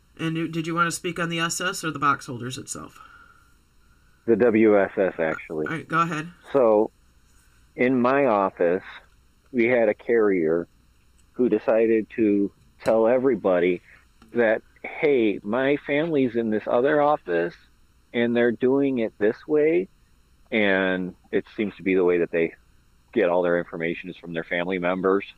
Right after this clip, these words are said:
Speaker 2: about the ways to cheat the system."
Speaker 1: Uh-huh.
Speaker 2: And R P M actually had a second service talk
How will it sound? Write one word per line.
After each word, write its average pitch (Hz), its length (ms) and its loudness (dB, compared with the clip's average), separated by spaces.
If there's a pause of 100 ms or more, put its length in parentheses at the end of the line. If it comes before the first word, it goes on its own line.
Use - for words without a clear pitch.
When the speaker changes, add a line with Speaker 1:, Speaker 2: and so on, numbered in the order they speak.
(300)
Speaker 2:
about 92 300 -2 (280)
the 131 140 0
ways 101 300 4 (100)
to 95 100 0
cheat - 280 -4
the 95 80 -18
system." 110 420 -4 (220)
Speaker 1:
Uh-huh. 170 300 -12 (280)
Speaker 2:
And 90 600 0 (1400)
R 127 180 2
P 120 380 0
M 104 380 2
actually 101 540 -2
had 98 260 2
a 98 220 2 (200)
second 113 540 -2 (280)
service 123 320 0 (100)
talk 87 280 0